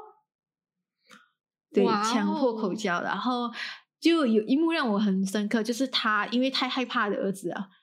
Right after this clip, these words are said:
Speaker 1: 所以他在浴室冲凉的时候，他都要锁门，戴上耳机，因为他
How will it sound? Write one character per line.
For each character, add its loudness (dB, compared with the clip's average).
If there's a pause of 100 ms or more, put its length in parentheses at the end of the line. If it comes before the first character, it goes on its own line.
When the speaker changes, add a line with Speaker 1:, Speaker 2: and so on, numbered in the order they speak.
(140)
Speaker 1:
所 2
以 6
他 0
在 -2
浴 2
室 0
冲 2
凉 4
的 2
时 0
候， -2
他 -2
都 0
要 -2
锁 -2
门， -2
戴 -2
上 -2
耳 -4
机， -8
因 0
为 -2
他 -4